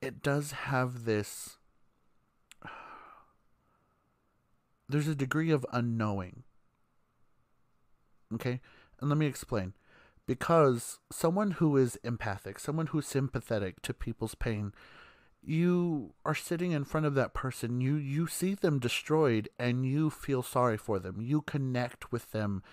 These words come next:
because you know that they are having a bad day. You know that they are sad. You know that they are depressed. You know that they are angry because you can see it. They're right in front of you. They are allowing you to see them vulnerable.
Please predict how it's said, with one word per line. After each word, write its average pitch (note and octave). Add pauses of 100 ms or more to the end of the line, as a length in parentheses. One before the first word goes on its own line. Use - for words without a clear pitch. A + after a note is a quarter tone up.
(280)
because A2+
you G#2+
know G#2+ (540)
that G#2+
they A2+ (120)
are G2+ (840)
having A2+
a A2
bad G2+
day. F2+
You C3
know C3+
that A#2+
they A2
are G#2
sad. F2+
You C#3+
know C#3
that A#2
they A2+
are G#2+
depressed. G2
You B2+
know C#3
that A#2
they A#2
are F#2+
angry A2+ (320)
because A2+
you A2+
can G#2
see C3
it. -
They're G#2+
right B2
in B2
front A#2
of G2+
you. F2+ (360)
They B2
are A2
allowing A#2+
you G#2
to -
see A#2+
them G#2+
vulnerable. G2